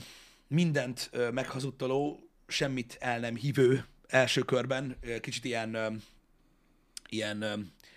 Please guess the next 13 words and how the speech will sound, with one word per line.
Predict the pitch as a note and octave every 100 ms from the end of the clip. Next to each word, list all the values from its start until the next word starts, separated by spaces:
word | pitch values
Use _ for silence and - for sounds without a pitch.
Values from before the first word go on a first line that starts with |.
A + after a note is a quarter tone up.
| - _ A2 A#2
nem | B2
tudom, | A2+
hogy, | G#2+ G#2
hogy, | G2+ G2 -
hogy, | G#2+
hogy | G#2+ G#2+
fogalmazom, | G#2 G#2 G#2+
most | G#2+ G#2
nem |
jut | G2+
eszembe | G2+ G#2 G2+
a |
szó, | - A2